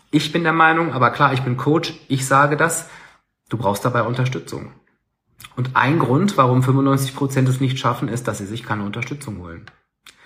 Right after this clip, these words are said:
Jeder, der sich einen Arm bricht, geht zum Arzt. Jeder, der vierzig Jahre übergewichtig ist, macht gar nichts.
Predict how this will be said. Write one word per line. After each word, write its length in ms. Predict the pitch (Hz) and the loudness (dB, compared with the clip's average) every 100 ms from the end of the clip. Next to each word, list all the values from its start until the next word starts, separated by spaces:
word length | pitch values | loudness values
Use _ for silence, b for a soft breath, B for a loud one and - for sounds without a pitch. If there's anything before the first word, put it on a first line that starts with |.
| B B B B _ | B B B B _
Jeder, 240 | 165 208 | 2 4
der 140 | 190 185 | 4 4
sich 160 | 196 | 2
einen 80 | 170 | 2
Arm 280 | 120 139 160 | 4 4 4
bricht, 340 | 175 202 151 | 2 0 0
geht 160 | 147 151 | -4 0
zum 120 | 131 | 0
Arzt. 560 | 113 135 269 - - - _ _ | 4 4 4 -2 -10 -16 _ _
Jeder, 280 | 131 165 175 | -2 0 0
der 120 | 156 | 0
vierzig 360 | 147 165 170 156 | 0 0 0 2
Jahre 180 | 147 143 | 2 4
übergewichtig 600 | 147 160 160 165 - 170 | 2 2 0 -4 -6 -6
ist, 200 | 180 196 | -2 -2
macht 160 | 180 | 0
gar 160 | 107 95 | 2 2
nichts. 360 | 120 - - | 0 -6 -10